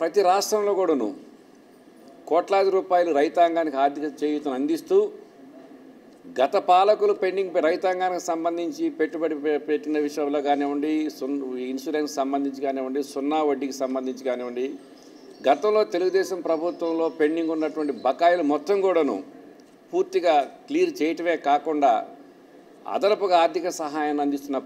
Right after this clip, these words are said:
పరిస్థితులు ఉన్నాయి. రానున్న రోజుల్లో వ్యవసాయ రంగానికి సంబంధించి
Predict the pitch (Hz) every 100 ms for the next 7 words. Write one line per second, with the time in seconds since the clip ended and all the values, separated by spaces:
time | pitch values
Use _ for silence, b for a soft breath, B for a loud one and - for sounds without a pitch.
0 | 120 135 135 139 101 90 76 - - -
1 | - - - - - - 185 214 165 196
2 | 196 190 180 180 160 165 170 185 - -
3 | - - - - 107 110 165 175 185 180
4 | 175 170 165 156 147 147 147 147 139 147